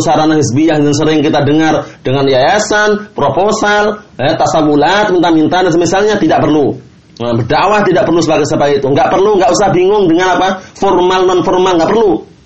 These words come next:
Ya, yang jelas kita dakwahkan, yang kita dakwahkan adalah Al-Qur'an dan As-Sunnah dengan pemahaman salaful ummah, barakallahu fikum. Tidak perlu, naam, kita ikut campur atau ikut-ikutan terpengaruh dengan orang-orang yang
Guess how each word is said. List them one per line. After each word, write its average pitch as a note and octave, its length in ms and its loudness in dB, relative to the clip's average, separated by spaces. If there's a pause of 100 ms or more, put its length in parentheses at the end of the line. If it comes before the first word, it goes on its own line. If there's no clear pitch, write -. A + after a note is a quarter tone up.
(220)
Ya, C3 480 -4 (240)
yang C#3+ 160 0
jelas G3 240 0
kita F#3 160 -2
dakwahkan, G3 560 0
yang F#3 160 0
kita E3+ 80 0
dakwahkan F3 400 0
adalah E3+ 240 0
Al-Qur'an E3 320 0
dan D#3+ 160 2
As-Sunnah G#3+ 560 0 (240)
dengan F#3+ 320 0
pemahaman E3 400 0
salaful D#3 320 0
ummah, D3 240 0
barakallahu C#3 480 0
fikum. C#3+ 240 0
Tidak C#3 240 0
perlu, G3+ 560 0 (240)
naam, E3 320 0
kita E3+ 320 0
ikut D#3+ 160 0
campur F3+ 400 0
atau E3+ 240 -2
ikut-ikutan F3 880 -2 (240)
terpengaruh F3 480 0
dengan D#3 240 0
orang-orang D#3 560 0
yang D#3 200 0